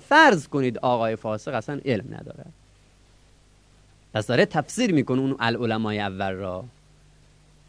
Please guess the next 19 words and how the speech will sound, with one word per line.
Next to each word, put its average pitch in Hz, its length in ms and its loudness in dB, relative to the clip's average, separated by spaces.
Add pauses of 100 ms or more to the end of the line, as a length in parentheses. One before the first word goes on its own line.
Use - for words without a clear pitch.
(260)
تصرف 156 540 6
می‌کنه 139 300 2
در 123 280 2
معنای 131 520 4
العلماء. 113 540 0
میگه 117 220 2
مقصودم 240 640 0
از 226 160 0
عل-، 202 300 0 (160)
العلماء 208 720 0 (280)
غیر 117 220 0
فاسقینه 104 880 -2
در 104 160 -2
معنای 113 640 4
لفظا، 95 640 -6 (340)
نه 165 160 4
در 139 260 6 (480)
حکمش 135 480 0
فقط. 90 400 -8